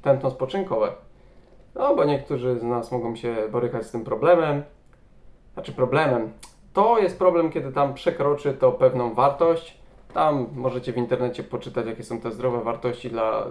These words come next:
dorosłej osoby, tam sześćdziesiąt, siedemdziesiąt chyba. No a dla sportowców to czterdzieści, pięćdziesiąt. No ja tam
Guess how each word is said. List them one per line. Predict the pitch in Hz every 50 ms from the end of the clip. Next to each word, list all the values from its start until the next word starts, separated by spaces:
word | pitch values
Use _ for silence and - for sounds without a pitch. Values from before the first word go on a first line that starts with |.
| - -
dorosłej | - 131 131 127 120 117 - - 123
osoby, | 117 113 - 123 117 110
tam | 107 110 104 104
sześćdziesiąt, | - 113 117 113 107 110
siedemdziesiąt | - 117 113 117 120 135 135 131 123 113 -
chyba. | - 110 113 131 - - - - - - - - - - - - - - - - - _ -
No | 139 139
a | 139 135
dla | 117 120 120 117 113 110 110 110
sportowców | - - 127 123 - - 113 107 - 123 107 - -
to | - 113 123 131 - 127 135 127 -
czterdzieści, | - - - 117 104 104 117 113 - - -
pięćdziesiąt. | - 113 104 107 143 147 - 220 233 254 247 - - - - -
No | - 143
ja | 151 156 - -
tam | - 135 131 123 117